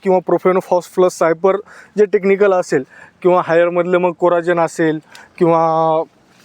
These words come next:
अ, स्पिनोसॅड आपलं ट्रेसर असेल, ते, ते वापरू शकता. पण तितक्या महागा मोलात जाण्याची काही गरज वाटत नाही आहे, कारण इन्फेस्टेशन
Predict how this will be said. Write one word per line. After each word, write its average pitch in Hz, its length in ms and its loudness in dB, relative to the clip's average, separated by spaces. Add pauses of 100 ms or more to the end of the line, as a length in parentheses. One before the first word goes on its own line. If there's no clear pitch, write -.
(340)
अ, 147 340 0
स्पिनोसॅड 170 540 -2
आपलं 160 300 0
ट्रेसर 170 400 -2
असेल, 151 340 -2 (600)
ते, 185 80 4
ते 202 260 0
वापरू 202 320 0
शकता. 190 380 -2
पण 196 200 -2
तितक्या 196 300 -2
महागा 190 320 -2
मोलात 196 280 0 (100)
जाण्याची 190 360 -2
काही 214 140 2
गरज 214 280 0
वाटत 185 300 -2
नाही 156 200 0
आहे, 147 100 -2
कारण 160 260 0
इन्फेस्टेशन 170 640 -2